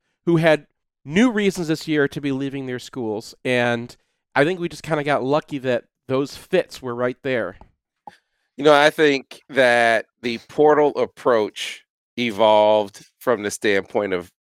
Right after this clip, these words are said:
Speaker 2: of knowing, knowing how to, to find what you're looking for in a shallower pool. I think, you know,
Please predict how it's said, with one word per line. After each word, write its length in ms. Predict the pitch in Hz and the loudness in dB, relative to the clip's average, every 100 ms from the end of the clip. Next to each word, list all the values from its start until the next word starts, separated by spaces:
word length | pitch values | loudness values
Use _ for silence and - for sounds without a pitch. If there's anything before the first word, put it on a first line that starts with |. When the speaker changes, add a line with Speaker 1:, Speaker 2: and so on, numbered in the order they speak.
| 92 _ _ _ - | -20 _ _ _ 0
Speaker 2:
of 600 | 110 104 98 98 92 - _ _ _ - | 2 4 2 0 -2 -8 _ _ _ -16
knowing, 920 | 113 127 151 156 147 139 131 127 120 _ _ _ - | -4 0 2 2 2 0 -2 -6 -12 _ _ _ -10
knowing 480 | 120 147 156 147 | 0 4 4 2
how 840 | 117 123 - 123 123 120 113 110 113 _ _ _ _ | -2 -8 -2 2 2 2 0 -4 -10 _ _ _ _
to, 440 | - 135 110 101 98 | -8 -6 -6 -8 -12
to 140 | - 110 | -6 -4
find 380 | - 110 107 92 | 0 2 2 -2
what 160 | 98 | -10
you're 100 | 87 | -12
looking 260 | 92 92 90 | -10 -10 -14
for 280 | - 90 87 | -10 -6 -6
in 100 | 82 | -6
a 40 | |
shallower 520 | 82 92 82 82 87 80 | -6 -4 -4 -4 -10 -14
pool. 440 | - 87 69 60 _ _ _ - | -12 -12 -12 -14 _ _ _ -4
I 240 | 123 143 | 2 2
think, 320 | - 123 - _ _ _ _ | 2 -6 -8 _ _ _ _
you 100 | 127 | -10
know, 140 | 117 | -8